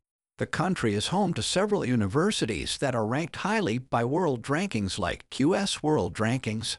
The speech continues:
and Times Higher Education. All of New Zealand's public universities programs are subjected to rigorous quality controls.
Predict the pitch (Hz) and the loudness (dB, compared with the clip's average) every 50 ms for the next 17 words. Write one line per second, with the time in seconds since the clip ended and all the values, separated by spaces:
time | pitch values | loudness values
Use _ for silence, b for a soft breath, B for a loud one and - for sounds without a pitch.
0 | - _ - 120 139 143 135 - - 180 175 139 123 131 131 - - - 175 190 | -8 _ -2 -2 -2 -2 -2 -2 0 0 2 2 0 0 -2 -4 -4 -2 -2 0
1 | 180 123 92 64 120 117 113 - - 123 - - 127 107 90 - - 58 - - | 2 2 0 0 0 -2 -2 -4 -4 -4 0 2 2 2 2 0 -2 -4 -6 -10
2 | - _ _ _ _ _ _ _ - 139 156 196 208 196 147 127 131 143 165 170 | -16 _ _ _ _ _ _ _ 0 0 2 2 2 2 2 2 2 4 4 4
3 | 147 - - - 170 214 214 185 123 107 110 107 - - - - 151 147 147 131 | 2 0 -2 0 2 2 4 4 2 2 0 -2 -4 -4 -2 0 0 0 2 0
4 | 113 - - - 147 147 139 123 113 147 175 196 - - 98 71 - - - - | -2 -2 0 2 4 4 4 4 2 2 2 2 2 0 0 0 -2 -4 -4 -2
5 | - 175 175 170 - 113 101 - 107 - - - - 120 - - - 175 180 165 | 0 0 0 2 0 0 0 0 -2 -4 -4 -2 -2 -2 0 0 0 0 0 0
6 | - 135 110 - - 104 98 98 - - 113 98 110 156 202 175 123 92 69 - | 0 -2 -2 0 0 -2 -2 -2 -2 0 0 2 2 2 2 2 2 0 0 0
7 | - - - - 160 185 196 143 104 95 67 - - 107 101 - - 101 78 50 | -4 -4 -2 0 2 2 2 2 0 0 -2 -2 -2 -4 -2 0 0 0 0 0
8 | - - - - | -2 -6 -8 -10